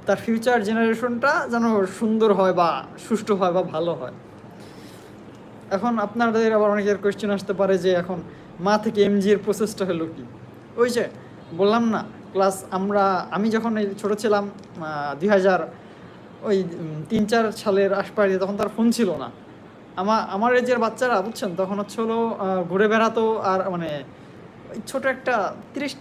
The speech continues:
টা-, আজকালকার যুগে হয়তো বা তিরিশ টাকায় রাস্তায় পাওয়া যায় প্যান্টগুলো, সেসব প্যান্টগুলো ধরেন তিরিশ টাকায় পাওয়া যায়, সেসব এই প্যান্টগুলো পরে বুঝছেন রাস্তায় দৌড়াদৌড়ি করতাম আর, এ,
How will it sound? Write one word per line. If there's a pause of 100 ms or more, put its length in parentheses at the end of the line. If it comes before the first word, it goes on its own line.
টা-,
আজকালকার
যুগে
হয়তো
বা
তিরিশ
টাকায়
রাস্তায়
পাওয়া
যায় (160)
প্যান্টগুলো, (540)
সেসব (100)
প্যান্টগুলো
ধরেন
তিরিশ
টাকায়
পাওয়া
যায়,
সেসব (340)
এই
প্যান্টগুলো
পরে
বুঝছেন
রাস্তায়
দৌড়াদৌড়ি
করতাম
আর,
এ,